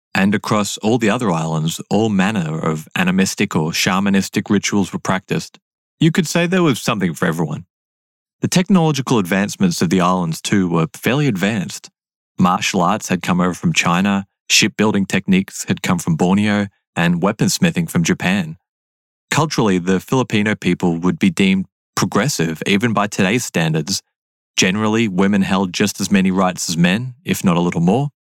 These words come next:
They could become heads of state. There was little taboo around them being unmarried. Divorce was common and accepted. In some cases, men even took their wives' names after marriage. Even abortions were nothing too far out of the ordinary.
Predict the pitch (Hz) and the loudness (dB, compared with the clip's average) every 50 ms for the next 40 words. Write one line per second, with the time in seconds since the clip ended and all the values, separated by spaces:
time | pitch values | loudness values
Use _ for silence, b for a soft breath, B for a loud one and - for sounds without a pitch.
0 | _ _ _ - - - - - 82 - 90 - 101 87 82 76 95 90 80 - | _ _ _ -4 -4 -2 -2 -2 -2 -2 0 0 -2 -2 0 -2 -2 -2 -2 -4
1 | 78 - - - 92 95 117 120 - _ _ _ _ _ _ _ - 92 85 85 | -4 -4 -4 -2 -2 -2 -2 -4 -6 _ _ _ _ _ _ _ 0 2 2 2
2 | 82 78 95 104 120 131 131 - - - 110 85 101 104 104 101 92 92 87 90 | 2 2 2 2 4 2 2 2 0 -2 0 2 2 2 4 4 2 2 2 0
3 | 90 87 87 80 92 90 87 87 82 82 82 95 107 117 95 82 85 82 - - | 0 0 0 0 2 2 2 2 0 0 0 0 0 0 -2 -2 -4 -4 -6 -12
4 | _ _ _ _ _ _ - 87 78 90 98 101 - - - 92 82 - - - | _ _ _ _ _ _ -2 2 2 4 2 2 0 0 0 -2 -2 -2 -4 -2
5 | - 90 90 104 104 95 85 80 78 - - - 95 90 - - 107 104 98 104 | 0 0 2 2 2 2 0 0 -2 -4 -2 -2 -2 -2 0 0 0 0 0 -2
6 | - _ _ _ _ _ _ _ _ _ _ _ 92 95 - - 107 101 101 - | -8 _ _ _ _ _ _ _ _ _ _ _ 0 2 2 0 0 -2 -2 0
7 | 101 95 92 - 98 85 80 87 95 98 98 98 101 98 85 95 90 - - - | 0 0 0 0 -2 -2 0 2 2 2 2 0 0 -2 -2 -2 -4 -4 -2 -4
8 | 110 - _ 101 90 87 87 85 87 87 85 78 85 87 90 92 104 120 120 107 | -4 -2 _ 0 0 2 2 2 0 0 0 0 2 2 2 2 2 0 -2 -2
9 | 113 120 117 - - 123 117 113 120 123 123 127 123 - - - _ _ _ _ | -4 -4 -2 -2 -2 -2 -2 0 0 0 -2 -2 -4 -6 -10 -12 _ _ _ _
10 | _ _ _ _ - - 151 170 202 185 - - 95 92 123 147 143 - 90 82 | _ _ _ _ -2 2 4 4 4 4 2 2 0 2 2 2 2 0 0 0
11 | 80 78 87 85 85 85 92 110 120 127 - 123 101 - - 113 107 - - 92 | 0 0 0 0 2 2 0 0 0 0 -2 -2 0 0 0 0 0 0 0 0
12 | 90 92 92 92 87 87 90 90 104 104 87 80 82 78 82 | 0 0 0 0 0 2 2 2 2 0 0 -2 -2 -2 -2